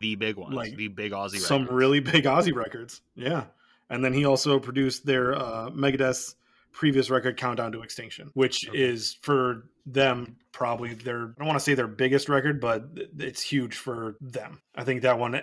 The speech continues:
Speaker 2: was number two on the Billboard two hundred when it came out. The record had three singles, Reckoning Day, Train of Consequences, and A Tout Le Monde, which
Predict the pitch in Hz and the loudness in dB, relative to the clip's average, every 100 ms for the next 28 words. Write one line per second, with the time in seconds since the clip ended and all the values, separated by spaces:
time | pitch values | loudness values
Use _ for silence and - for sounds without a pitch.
0 | - 175 123 117 - 160 135 123 117 - | -8 -8 -6 -6 -4 0 0 0 -4 -2
1 | 131 117 - 110 107 110 107 110 104 110 | -2 -4 -8 -10 -10 -8 -8 -10 -10 -12
2 | 107 104 107 110 - - - - 139 139 | -12 -12 -14 -14 -14 -14 -16 -2 2 4
3 | 139 147 139 143 156 - 202 233 233 - | 4 4 2 2 2 2 2 2 0 -10
4 | - - 143 160 175 165 170 170 - 175 | -18 -6 -4 -2 -2 0 2 2 0 -2
5 | 165 170 170 - 180 170 180 160 - 139 | -2 -2 -4 -4 -6 -4 -4 -4 -6 -4
6 | 143 147 190 180 196 214 117 - 127 123 | -2 -2 -4 -2 0 0 -2 -4 0 0
7 | - - - | 0 -2 -4